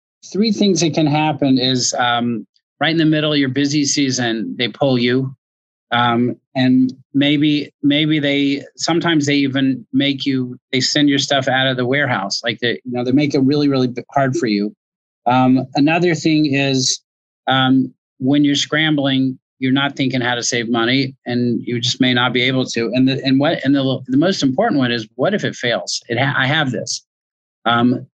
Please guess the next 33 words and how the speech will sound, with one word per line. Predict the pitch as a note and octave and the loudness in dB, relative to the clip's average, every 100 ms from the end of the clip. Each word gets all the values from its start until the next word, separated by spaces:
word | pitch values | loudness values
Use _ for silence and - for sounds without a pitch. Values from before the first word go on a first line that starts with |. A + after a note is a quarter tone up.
| _ - | _ -2
so | D3+ D3+ | 2 4
when | D3 D#3 | 4 4
you're | D#3 D3+ | 2 0
testing | - G3 G#3+ - A3+ | 0 0 0 0 2
in | E3+ E3 | 2 2
advance, | D3+ B2+ F#3 E3+ C3 C3 - - - | 0 0 0 2 0 0 -2 -4 -2
you | D3+ | 0
know, | C#3 | 0
the | C3+ | 0
first | C3+ A#3 A3 G3 | 0 0 0 0
thing | F3+ | 2
the | D#3+ | 2
lab | D#3 D#3 D3+ C#3 | 2 0 -2 -2
can | D3 | -2
tell | D3 D#3+ G3+ | 0 0 2
you | D#3+ C3 | 2 0
is, | B2+ B2 | 0 -2
"Hey, | F3+ G3+ A#2 G#2+ | 0 0 -2 -4
this | D#3+ - | -6 -4
fails." | F3+ G#3 - F#2+ - _ _ _ _ - | -2 0 -2 -6 -10 _ _ _ _ -4
Um, | B2+ C3 C3 C3 - _ - | 0 2 4 2 0 _ 0
and | C#3+ D3 D3+ - - | 2 2 0 -6 -12
that's | C3 F3 G#3+ A#3+ | -4 -2 0 0
not | A#3 G#3+ | -2 -2
the | |
end | - G3 | 0 0
of | F3 | 0
the | D#3 | 0
world. | G3+ D3 G2+ - _ | 2 0 -2 -8 _
You | C#3+ E3 | -2 -2
can | D#3 D#3+ | 2 2
redesign | E3+ F3+ E3+ D3+ D3 E3+ F3 | 2 2 0 0 0 0 0
something. | - F3 D#3+ F3+ F3+ F3 | -2 -2 -2 -2 -2 -4